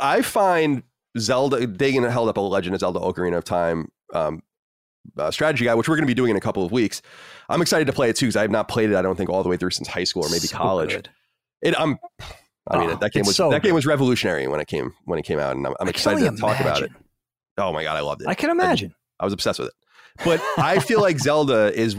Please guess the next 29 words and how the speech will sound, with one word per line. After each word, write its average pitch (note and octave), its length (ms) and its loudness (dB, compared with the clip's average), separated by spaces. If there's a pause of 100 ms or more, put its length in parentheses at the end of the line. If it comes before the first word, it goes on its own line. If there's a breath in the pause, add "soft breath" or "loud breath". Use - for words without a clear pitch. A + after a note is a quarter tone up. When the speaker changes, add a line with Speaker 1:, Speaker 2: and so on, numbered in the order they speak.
(120)
Speaker 1:
a B2 100 0
game G#2+ 360 0
that's G2 160 -2
perfect - 380 -6
for D#2 60 -12
strategy - 400 -8
guides. - 340 -8
I A#2+ 160 0
think C#3+ 200 0
Zelda, A#2 400 2
when G#2 140 2
I B2+ 120 2
think F#3+ 160 0
strategy C#3+ 420 2
guides, F2+ 220 0
I G2 160 0
think G#2+ 240 0
of E2 140 -2
Zelda. D2+ 440 -4 (360)
And D#3 120 6
I C3+ 40 4
Speaker 2:
Yeah. G#2 40 2
Speaker 1:
think A#2+ 140 2
of G#2 120 0
the G#2 80 2
Zelda G#2+ 280 0
guides F2 320 0
I A#2+ 160 0
wrote, D#3+ 320 2